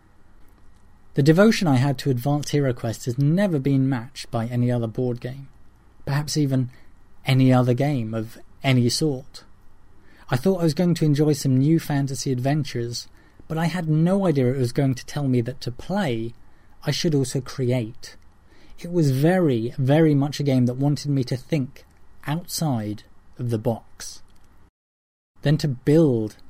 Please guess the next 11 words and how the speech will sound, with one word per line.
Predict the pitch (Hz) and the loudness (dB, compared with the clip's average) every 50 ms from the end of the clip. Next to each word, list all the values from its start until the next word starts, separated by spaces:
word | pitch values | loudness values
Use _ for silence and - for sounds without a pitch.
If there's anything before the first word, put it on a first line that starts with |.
| - - | -14 -10
outside | - 117 113 117 - - 120 110 101 | -8 -8 -6 -6 -4 -4 -4 -4 -4
that | 110 110 117 117 | -6 -8 -8 -8
box. | 120 117 120 - - - - - - - - - - - - - - - - - - _ - - - - | -8 -8 -10 -12 -18 -20 -20 -18 -18 -18 -20 -20 -20 -20 -20 -20 -20 -20 -20 -20 -20 _ -20 -20 -6 0
And | 143 143 131 | 2 2 4
perhaps | 156 156 180 226 220 - - | 4 2 2 2 0 0 0
I | 175 | 2
went | 156 156 156 - | 2 0 0 -2
too | - 147 | -4 -6
far. | 135 - 196 208 185 135 123 123 - - - - - - - - - - - - - | -4 -4 -6 -6 -6 -6 -10 -12 -16 -20 -20 -20 -20 -20 -20 -20 -20 -20 -20 -14 -8
I | - | -6
started, | 143 - - - - 180 208 220 208 - - 131 117 113 117 - | -6 -6 -4 -4 -2 0 0 0 0 0 -2 -2 -2 -2 -4 -10